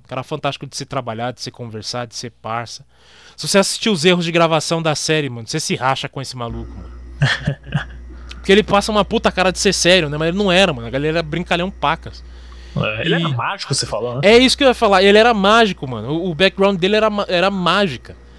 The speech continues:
Speaker 1: E, e quem tinha, quem tem, né, um, um, um, é, blackli-, é, o, o blacklisted screenplay sobre Bill Bixby mágico é ninguém mais, ninguém menos do que Edward fucking Norton, cara.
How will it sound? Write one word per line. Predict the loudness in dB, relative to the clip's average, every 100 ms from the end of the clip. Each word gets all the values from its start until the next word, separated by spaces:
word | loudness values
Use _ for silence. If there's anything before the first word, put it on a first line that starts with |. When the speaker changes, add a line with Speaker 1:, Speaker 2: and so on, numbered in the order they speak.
| -20 -20 -20 -16 -8
Speaker 1:
E, | -6 -6 -8 -10 -10 -6
e |
quem | -6 2 2 2
tinha, | 0 0 2 0 -4 -14 -20 -2
quem | -2 -2
tem, | 2 2 4
né, | 2 2
um, | 0 -2 -2 -4 -6
um, | -8 -6 -6 -8 -12 -18 -12
um, | -12 -12 -20 -20 -16
é, | -14
blackli-, | -10 -4 -4 -4 -4
é, | -2
o, | -2 -4 -6
o | -8 -6
blacklisted | 0 0 0 -2 -2 -4 -4
screenplay | -6 0 0 0 -4 -8 -10 -20 -20 -20 -20 -20 -20 -4
sobre | 2 4 6 4 2 -2 -14 -4
Bill | 4 4
Bixby | 4 2 2 0 -4
mágico | 0 4 4 4 -2 -10 -8 0
é |
ninguém | 2 2 4 2
mais, | 4 4 4
ninguém | 2 0 2
menos | 2 0 -2
do | -4
que | -4 -6 -4
Edward | 0 2 2 0 -2
fucking | -4 -2 0 -2
Norton, | 0 2 0 -2 -12
cara. | -10 -12